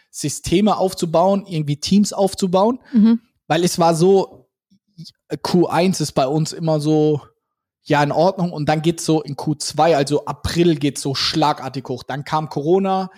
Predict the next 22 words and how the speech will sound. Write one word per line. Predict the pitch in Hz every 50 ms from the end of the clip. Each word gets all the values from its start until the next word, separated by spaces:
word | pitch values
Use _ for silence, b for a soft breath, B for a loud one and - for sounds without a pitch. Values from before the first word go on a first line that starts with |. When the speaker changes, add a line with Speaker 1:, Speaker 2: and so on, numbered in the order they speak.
| b b b b b b
Speaker 1:
es | 131 - -
ist | 160 147 - _
explodiert. | 165 160 - - - 156 147 143 147 170 185 202 208 202 - B B B B B B _ _
Und | - 156 160
dann | 160 160
war | 165 156
man | 160 170 165 170 175
nur | 202 233
noch | 220 180 -
am | 156 160 165 -
Feuerlöschen. | - - - 190 185 185 165 147 139 123 - 139 127
Ich | 135 - -
war | 147 143
den | 151 151 139 147
gesamten | 151 135 156 180 - - 156
April | - - - - 160 160 151
zum | - 147 143
Beispiel | 135 131 - - 143
im | 139 139
Kundenservice | - - 185 196 196 - 139 - 131 117 113 120 - - -
mit, | 123 - _
weil | - 131 135 135 131